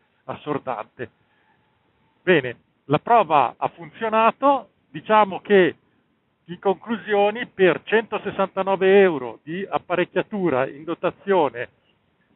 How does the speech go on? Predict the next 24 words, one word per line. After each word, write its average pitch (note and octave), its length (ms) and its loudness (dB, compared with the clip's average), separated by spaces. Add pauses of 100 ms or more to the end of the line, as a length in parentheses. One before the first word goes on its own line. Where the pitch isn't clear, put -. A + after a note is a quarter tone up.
(100)
il F3 360 2
fitting C3+ 640 -6
c'è, E3 280 4
il D#3+ 180 0
montaggio D3 480 -4
c'è, G3 480 4
abbiamo C#3+ 720 -10
guidato C#3+ 640 -4 (380)
in C#3 160 -12
estrema E3+ 460 -2
tranquillità D3 880 -2 (440)
tutto E3 240 -12
il D3+ 100 -10
giorno F3 460 -4
e D#3 180 -6
sentendo D#3 540 -4
sia F3 100 -2
la E3 80 0
musica D#3+ 480 -10
che F#3+ 140 -4
l'audio, G#3+ 520 0
una D#3 140 -8
grande F3 340 -2
autonomia G3 720 -4